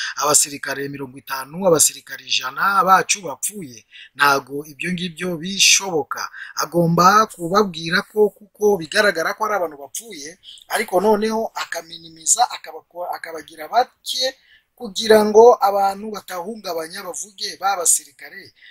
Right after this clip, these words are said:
bari baje kuturindira umutekano, noneho ni ubusa."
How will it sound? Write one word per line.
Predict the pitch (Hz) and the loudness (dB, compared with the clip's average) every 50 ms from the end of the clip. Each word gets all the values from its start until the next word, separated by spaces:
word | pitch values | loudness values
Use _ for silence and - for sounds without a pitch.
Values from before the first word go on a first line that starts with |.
| _ _ - | _ _ -10
bari | 170 196 196 185 | -6 -6 -4 0
baje | 185 196 185 165 156 156 147 | 2 2 2 4 2 0 -4
kuturindira | - _ 151 - - 147 147 147 143 143 147 143 | -6 _ _ -18 -18 -16 -16 -18 -20 -20 -20 -20
umutekano, | 135 139 - - 190 175 - - 139 127 131 151 170 165 139 | _ -20 -16 -14 -14 -14 -12 -10 -8 -8 -8 -10 -14 -16 -14
noneho | 127 165 185 180 175 180 185 180 175 165 127 - _ _ _ _ _ _ _ _ | -10 -10 -10 -10 -10 -12 -12 -12 -10 -12 -12 -14 _ _ _ _ _ _ _ _
ni | 131 135 143 151 147 | _ -14 -10 -8 -6
ubusa." | 139 143 196 196 - - - - | -6 -4 -2 0 0 0 0 -2